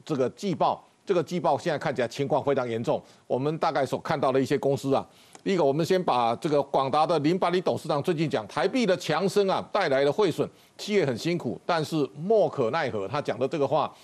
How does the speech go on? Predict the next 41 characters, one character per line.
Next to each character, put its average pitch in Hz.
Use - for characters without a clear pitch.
其 180
实 147
非 185
常 156
的 156
心 160
酸。 160
另 185
外， 160
我 131
们 175
也 139
看 156
到 147
这 175
个 165
徐 -
旭 240
东 208
讲 143
啊， 110
他 180
说 190
台 165
币 196
不 190
要 214
再 185
升 175
了， 151
他 160
说 147
我 143
觉 160
得 151
已 143
经 143
差 151
不 147
多 139
了， 95